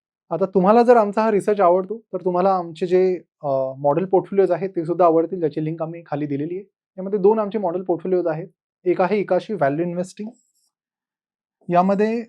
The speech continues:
जे undervalued स्टॉक्स आहेत, त्यांचा एक मॉडेल पोर्टफोलिओ आम्ही बनवला आहे, आणि दुसरा आहे इमर्जिंग इंडिया. इथे आम्ही जे इमर्जिंग कंपनीज आहेत भारतभरातल्या,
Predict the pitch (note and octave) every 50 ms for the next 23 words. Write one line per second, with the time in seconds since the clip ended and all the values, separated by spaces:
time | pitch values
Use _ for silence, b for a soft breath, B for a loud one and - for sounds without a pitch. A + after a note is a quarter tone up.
0 | - E3 E3 G3+ G3+ F3 E3 G3+ G#3 F#3+ G3 G3+ A3 G3+ - _ _ _ _ _
1 | - - F#3 F3+ F#3 F#3 - G#3 G#3 G3+ - F3+ E3+ - F#3+ F#3+ F#3 F#3 E3 D#3
2 | E3 F#3 F#3+ - F3+ - - - F#3+ F3+ E3+ E3+ F#3 E3+ E3 D3+ D3+ D3+ D3 E3
3 | G#3+ - _ _ _ _ _ _ _ _ _ _ - E3+ F#3 G3+ F3+ F#3+ F#3 F#3+
4 | G#3 G#3 G3+ B3 C4 A#3+ A3+ A3 G3+ F#3+ G3 E3+ D3 C3+ B2+ A#2+ B2 B2+ B2 -
5 | _ _ _ _ _ _ _ _ _ - - _ _ F#3+ F#3+ F#3+ A3 A3 A3+ A#3
6 | A3+ A#3+ A3+ G#3 G#3 A3 G#3 A3 A#3 A#3 A3+ G3+ G3 G3 G#3+ G#3 G#3 G3 G3 F3
7 | F#3 G3+ F#3+ D#3+ D3+ D#3 D#3+ E3 D#3 D#3 D3 D3 C#3 - D#3